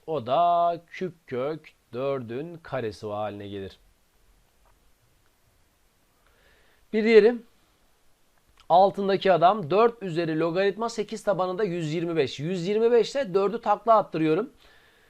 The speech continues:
Yüz yirmi beş üzeri logaritma sekiz tabanında dört. Sekizi ve dördü yüz yirmi beş üssü sayı biçiminde yazıyorum.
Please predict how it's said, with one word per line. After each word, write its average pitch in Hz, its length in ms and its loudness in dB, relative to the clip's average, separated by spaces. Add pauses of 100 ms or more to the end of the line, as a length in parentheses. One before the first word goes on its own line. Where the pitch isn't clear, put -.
(220)
Yüz 165 360 -4
yirmi 202 360 0
beş 233 220 2
üzeri 160 440 -2
logaritma 175 720 -2
sekiz 170 460 -10
tabanında 170 680 0
dört. 151 320 0 (460)
Sekizi 208 800 -4
ve 220 200 4
dördü 196 500 2 (260)
yüz 175 300 -4
yirmi 202 340 0
beş - 360 0
üssü 180 220 -12
sayı 190 260 -2
biçiminde 175 420 -6
yazıyorum. 156 560 0